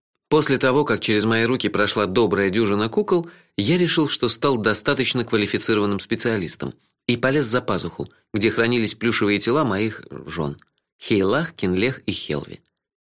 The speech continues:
Честно говоря, у меня дрожали руки. Всё-таки эти девочки были моими хорошими знакомыми, ещё не подружками, конечно, но чем-то вроде племянниц,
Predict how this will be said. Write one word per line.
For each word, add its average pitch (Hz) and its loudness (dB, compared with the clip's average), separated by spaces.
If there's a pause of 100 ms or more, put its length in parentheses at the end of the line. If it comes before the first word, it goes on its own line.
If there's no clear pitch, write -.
(140)
Честно 170 0
говоря, 95 2
у 98 -2
меня 117 0
дрожали 95 -2
руки. - -8 (460)
Всё-таки 160 0
эти 156 0
девочки 156 0
были 123 0
моими 123 0
хорошими 117 0
знакомыми, 101 -2 (320)
ещё 127 2
не 156 2
подружками, 151 0
конечно, 113 0
но 113 -2
чем-то 147 0
вроде 127 0
племянниц, 113 0